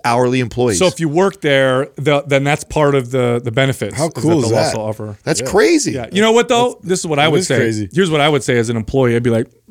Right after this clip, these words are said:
Speaker 2: "Just give me money."
Speaker 3: Well, yeah.
Speaker 2: Just take the, whatever you're gonna pay me for my, inter-, you know, my. But it sounds
Speaker 3: I
Speaker 2: like
Speaker 3: mean,
Speaker 2: a
Speaker 3: it's
Speaker 2: great
Speaker 3: just, it's, yeah, it's an incentive. Like, I, I
Speaker 2: Yeah.
Speaker 3: think some people get, um, you know, bought into certain companies because they do things like that. Like, certain things resonate with them.
Speaker 1: Well, do you
Speaker 2: And
Speaker 1: think that they worked some sort of a deal out, maybe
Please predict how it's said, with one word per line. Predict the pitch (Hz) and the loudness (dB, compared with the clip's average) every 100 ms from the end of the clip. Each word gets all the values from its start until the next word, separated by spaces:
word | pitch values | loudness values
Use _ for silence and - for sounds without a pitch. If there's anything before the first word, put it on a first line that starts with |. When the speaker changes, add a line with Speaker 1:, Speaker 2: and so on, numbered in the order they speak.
| 147 | -6
Speaker 2:
"Just | 147 - | -4 0
give | 156 | 2
me | 147 | 2
money." | 143 175 110 - _ _ - | 0 -4 -6 -12 _ _ -2
Speaker 3:
Well, | 147 139 131 | 2 2 2
yeah. | 117 104 101 _ _ | 0 -4 -6 _ _
Speaker 2:
Just | 147 - | -10 -2
take | 175 - | -2 0
the, | 170 | 0
whatever | 175 175 | 2 2
you're | 165 | 0
gonna | 139 | 0
pay | 170 | 0
me | 160 143 | 2 -2
for | 151 | 0
my, | 135 | 0
inter-, | 131 - - | 0 -2 -6
you | 131 | -6
know, | |
my. | 123 117 113 | -4 -4 -4
But | 135 185 | -2 0
it | 180 | -2
sounds | - 202 208 190 147 | 0 0 0 -2 -4
Speaker 3:
I | 170 | -2
Speaker 2:
like | 156 | 0
Speaker 3:
mean, | 185 | 0
Speaker 2:
a | |
Speaker 3:
it's | 120 | 0
Speaker 2:
great | 156 | 0
Speaker 3:
just, | 143 - 165 | 0 -2 -4
it's, | 139 - | -4 -2
yeah, | 156 131 | 0 0
it's | 143 | -2
an | 151 | -4
incentive. | 135 - 143 135 117 107 | -2 -2 0 0 0 -2
Like, | 110 110 | -2 -2
I, | 113 | -2
I | |
Speaker 2:
Yeah. | 113 95 | -2 -2
Speaker 3:
think | 147 120 | -2 -2
some | 147 135 | -2 -2
people | 139 123 117 | -2 -2 -2
get, | 107 113 - - | 2 0 0 -2
um, | 107 104 98 95 85 - - | 2 2 0 -6 -14 -20 -20
you | 143 135 | -10 -4
know, | 113 | -2
bought | 98 117 110 104 | -2 0 0 0
into | 104 110 120 117 | 0 0 -2 -4
certain | - - 107 | -4 -4 -2
companies | 120 107 120 110 | -4 -2 -2 -2
because | 104 107 120 107 98 | -4 -6 -4 -2 -2
they | 107 | -2
do | 131 131 | 0 -2
things | 139 139 135 | -2 -2 -2
like | 135 | 0
that. | 139 120 | 0 0
Like, | 107 | -2
certain | - 117 107 | -4 -4 -2
things | 131 95 | -2 0
resonate | 120 123 131 127 | -2 -2 -4 -6
with | |
them. | 131 135 | -6 -2
Speaker 1:
Well, | 180 | 0
do | |
you | 180 | 0
Speaker 2:
And | 185 | 0
Speaker 1:
think | 190 | 0
that | 170 151 | 0 2
they | 160 | 2
worked | 160 160 - | 2 0 -2
some | 147 | 0
sort | 147 143 | 0 0
of | 120 | -2
a | |
deal | 98 107 127 139 | -6 -4 0 2
out, | 151 147 | 2 0
maybe | 143 147 | 0 0